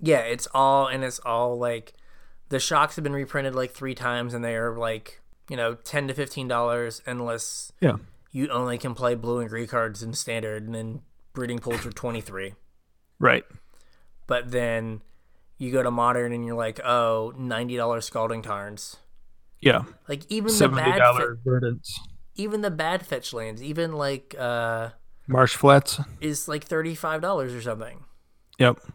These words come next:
Speaker 1: And, like, that card's not played in anything.
Speaker 2: Mm, no.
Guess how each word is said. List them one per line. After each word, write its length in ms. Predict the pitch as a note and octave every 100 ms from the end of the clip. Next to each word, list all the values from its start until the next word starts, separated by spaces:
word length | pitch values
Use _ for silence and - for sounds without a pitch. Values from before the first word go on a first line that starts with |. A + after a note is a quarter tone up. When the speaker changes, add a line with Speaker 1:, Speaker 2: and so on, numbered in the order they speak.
| - _ _ -
Speaker 1:
And, 240 | C3+ B2+
like, 200 | B2 B2
that 240 | B2+ B2+ -
card's 300 | C#3+ C3+ C3
not 180 | C#3 -
played 300 | C3+ B2+ B2
in 160 | A#2+ - _ _ -
anything. 640 | C3 F3 B2 G2+ - A#2+ - - - - - _ _ -
Speaker 2:
Mm, 1040 | B2 A#2 A#2 A#2 A#2+ A#2+ B2 B2 B2 A#2+ A#2+
no. 400 | A#2+ A#2+ A2+